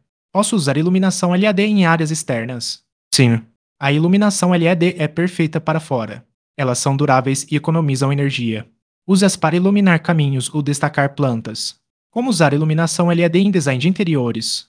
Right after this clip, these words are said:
Use fitas L E D para destacar prateleiras ou quadros. Coloque lâmpadas em pontos estratégicos. Sempre pense na harmonia do espaço. Quais são as vantagens da iluminação L E D?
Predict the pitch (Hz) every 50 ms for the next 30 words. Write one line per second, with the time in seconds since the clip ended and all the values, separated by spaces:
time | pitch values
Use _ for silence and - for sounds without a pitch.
0 | _ _ _ _ _ - 202 190 226 220 220 - 185 180 202 190 180 185 190 185
1 | 170 139 151 156 156 - 165 175 165 165 160 - 170 143 - - 139 139 139 -
2 | 143 139 - 202 196 160 139 131 135 135 131 - - 165 170 - - 139 123 117
3 | 113 120 - 131 - - - - _ _ _ _ _ _ - 180 170 175 175 -
4 | 196 175 175 180 196 185 190 185 165 180 180 180 175 175 180 175 180 156 160 151
5 | - 151 151 151 - 143 123 113 110 117 - - - - - - - _ _ _
6 | _ _ - - 147 135 - - 165 - 175 185 190 190 - 190 170 156 151 147
7 | 147 165 175 170 147 139 143 135 139 147 - - - - 117 110 104 - - -
8 | - - _ _ _ _ _ - 214 226 226 220 - 190 170 156 139 135 165 165
9 | 156 180 170 165 180 175 156 165 185 175 170 180 185 190 190 202 196 - - 160
10 | 151 151 156 165 151 135 135 127 120 113 110